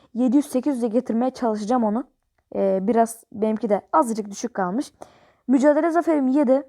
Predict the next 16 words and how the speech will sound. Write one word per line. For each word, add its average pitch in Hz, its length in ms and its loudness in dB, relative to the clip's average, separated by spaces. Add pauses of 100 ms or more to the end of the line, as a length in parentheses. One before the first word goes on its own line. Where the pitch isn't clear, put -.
En 240 160 -2
fazla 220 240 -2
mücadele 214 400 -2
zaferi. 214 400 -2 (100)
Onu 233 220 -4
da 226 60 2
çok 214 220 -2
yapamadım 208 520 0
ben. 254 100 2 (320)
Yani 208 260 0
aslında 220 320 -2
tamamlamam 226 480 2
lazım 208 220 0
ama 294 200 0 (400)
tamamlayamıyorum 202 680 -2
yani. 175 260 -4